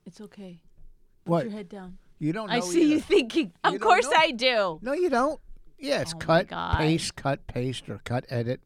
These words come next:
Speaker 2: cut, edit, whatever. Edit, cut.
Speaker 1: He enlarges the frame,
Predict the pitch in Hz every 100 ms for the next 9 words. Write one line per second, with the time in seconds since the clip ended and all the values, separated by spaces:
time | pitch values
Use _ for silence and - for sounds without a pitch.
0 | - 113 113 107 107 - 120 123 107 110
1 | 110 - - _ _ _ 143 147 - 120
2 | 120 _ - 226 247 240 233 240 294 269
3 | 294 - 302 339 339 170